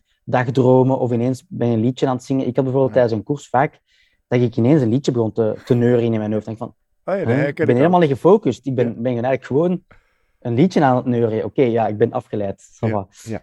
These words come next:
Speaker 1: Maar dat is een soort van passieve afleiding.
Speaker 2: Ja.
Speaker 1: Natuurlijk, je hebt ook nog een associatieve strategie. Dat is echt wel bewust gaan zaken doen. En daar zijn ook nog weer onderverdelingen in. Je kan bijvoorbeeld, ehm, interne monitoring doen.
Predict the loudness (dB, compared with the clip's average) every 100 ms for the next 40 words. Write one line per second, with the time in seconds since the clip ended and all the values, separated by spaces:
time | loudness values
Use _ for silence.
0 | _ 0 4 4 4 2 2 -2 -4 -2
1 | 0 0 0 -2 -2 -2 -2 -2 -8 -16
2 | -16 -16 -16 _ _ _ _ _ 2 4
3 | 4 4 4 2 0 -2 -2 -4 -4 -2
4 | -2 -2 -4 -4 -2 0 0 0 -2 -2
5 | 0 2 0 2 0 -2 -8 -20 _ _
6 | _ _ _ _ _ _ _ _ _ _
7 | _ -2 2 2 0 -6 _ _ _ _
8 | -6 0 0 2 0 2 2 2 -4 -12
9 | _ -6 -4 -2 -2 2 2 2 0 0
10 | -2 2 4 4 2 -2 -4 -8 _ _
11 | _ _ -6 -2 2 2 2 2 0 0
12 | 0 0 -2 -4 -4 -2 -4 -8 _ _
13 | _ -2 0 2 4 4 2 2 0 0
14 | -2 -4 -4 -4 -8